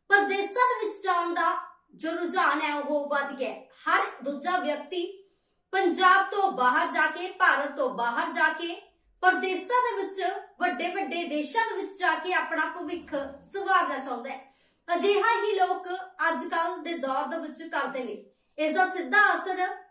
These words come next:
ਭਾਰਤ ਦੀ ਨਾਗਰਿਕਤਾ ਤੇ ਪੈ ਰਿਹਾ ਹੈ। ਜੀ ਹਾਂ, ਤੁਹਾਨੂੰ ਦੱਸ ਦਈਏ ਕਿ ਬੀਤੇ ਅੱਠ ਸਾਲਾਂ ਤੋਂ ਜੋ ਹੈ ਢਾਈ ਲੱਖ ਭਾਰਤੀਆਂ ਨੇ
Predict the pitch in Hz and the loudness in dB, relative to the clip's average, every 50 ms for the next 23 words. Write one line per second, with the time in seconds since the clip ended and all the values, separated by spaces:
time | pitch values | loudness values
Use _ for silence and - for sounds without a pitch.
0 | _ _ _ - - - 320 339 359 - - 381 370 381 359 330 302 294 285 277 | _ _ _ 2 4 4 4 4 2 2 0 -2 -2 -2 -2 -2 0 0 0 -2
1 | 262 269 269 - - 370 381 - 349 - - 285 - - 214 220 202 202 - - | -4 -6 -8 -8 -4 -2 -2 -2 -2 -6 -6 -6 -6 -6 -6 -8 -10 -10 -10 -10
2 | 262 262 262 302 - 339 349 302 294 294 277 - 269 - 320 311 302 311 349 359 | -10 -8 -6 -8 -6 -6 -6 -6 -4 -6 -6 -6 -8 -10 -10 -10 -10 -8 -8 -8
3 | 294 262 - - - - 320 302 311 339 359 - - - - _ _ _ 302 359 | -8 -8 -10 -12 -10 -8 -6 -6 -6 -6 -8 -12 -14 -20 -20 _ _ _ 2 2
4 | 370 359 - - 370 415 403 440 - - - 370 320 330 330 370 381 392 392 403 | 2 2 0 -2 -2 -2 -2 -2 -6 -4 0 2 2 2 4 2 2 2 2 0
5 | 392 311 - - - - - 175 - 311 349 330 320 311 320 330 - - - 381 | 0 -2 -2 -4 -8 -14 -16 -10 -8 -2 0 2 2 2 0 0 -4 -4 0 2
6 | 359 302 294 311 320 302 262 247 262 254 269 269 262 - - 339 339 339 - - | 2 2 2 0 -4 -6 -8 -6 -4 -4 -4 -4 -6 -10 -10 -10 -10 -10 -12 -16
7 | _ _ _ _ _ _ - - - - 302 - 262 - 370 370 392 392 359 339 | _ _ _ _ _ _ 2 4 6 6 4 2 0 -4 -2 0 0 0 0 -2
8 | 320 | -4